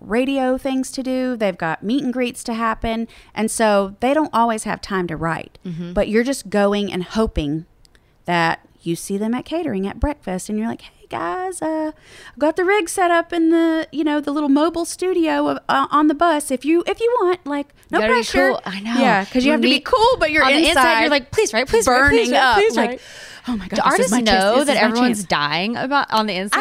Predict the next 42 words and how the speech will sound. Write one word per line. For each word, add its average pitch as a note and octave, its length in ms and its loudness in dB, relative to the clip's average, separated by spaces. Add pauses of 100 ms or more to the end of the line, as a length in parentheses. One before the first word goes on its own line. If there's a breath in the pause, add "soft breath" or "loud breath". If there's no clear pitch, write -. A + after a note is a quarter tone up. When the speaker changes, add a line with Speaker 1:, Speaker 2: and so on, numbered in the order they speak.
Speaker 1:
I D#4+ 40 -8
think, B4 440 -4
you D4+ 120 2
know, D4+ 200 4
at C4+ 220 -2
first B3+ 300 -2
they A#3+ 140 -2
don't. F#3 500 -2 (380)
And A#3+ 180 2
they're A#3 80 0
just A#3 220 -2
like, A3 240 0
"Oh, - 100 2
cool. F4+ 340 0
We're A#3+ 180 -2 (200)
cool. F4+ 240 -2
Yeah, D4+ 220 2
well, C#4+ 340 0
if - 180 -8
we D4+ 80 -2
wanna D#4 220 2
write, E4 200 0
we'll D4 100 -2
get D4+ 180 -6
to D4 120 -2
Speaker 2:
I C#4 120 4
Speaker 1:
it." - 40 0
Speaker 2:
know C#4+ 60 2
your C#4 120 2
whole C#4 180 2
life C4+ 220 2
is A#3+ 100 -4
hinging E4+ 320 0
Speaker 1:
I D#4 60 2
Speaker 2:
on - 80 -2
this G#4 80 2
Speaker 1:
think F4+ 120 0
Speaker 2:
today. A#3 200 6
Speaker 1:
now A#3+ 280 4
Speaker 2:
<laughs> A#3+ 40 2
Speaker 1:
they G#3+ 160 2
feel, G#3+ 600 0